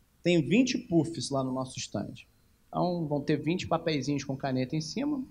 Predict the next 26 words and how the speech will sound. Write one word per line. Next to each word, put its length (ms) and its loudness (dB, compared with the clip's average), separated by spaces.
sentou 380 0
no 100 4
puff, 360 -8
pegou 180 2
o 60 -2
papel, 320 0
espera 320 2
começar. 440 0
Uma 100 -2
brincadeira 440 4
com 180 0
dez 220 6
perguntas 720 -2
diversas, 680 2
sobre 460 0
segurança 520 0
cibernética, 920 -2
sobre 280 -6
ataques, 800 -2
sobre, 640 2
até 240 0
sobre 220 4
a 40 6
nossa 220 2
história. 580 -2
E 680 4